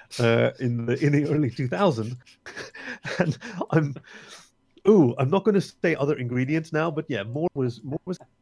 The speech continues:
<laughs> n-, new age groups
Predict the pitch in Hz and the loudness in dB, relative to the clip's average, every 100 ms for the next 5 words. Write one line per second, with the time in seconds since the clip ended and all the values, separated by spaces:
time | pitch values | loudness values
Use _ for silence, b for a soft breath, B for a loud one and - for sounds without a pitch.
0 | _ _ _ _ _ _ _ _ _ - | _ _ _ _ _ _ _ _ _ -16
1 | - - - - _ - _ - _ - | -12 -12 -14 -20 _ -20 _ -20 _ -20
2 | B B - 175 190 185 226 226 214 233 | B B -6 -4 0 2 2 0 0 0
3 | - 123 92 - - | 0 -4 -4 -10 -20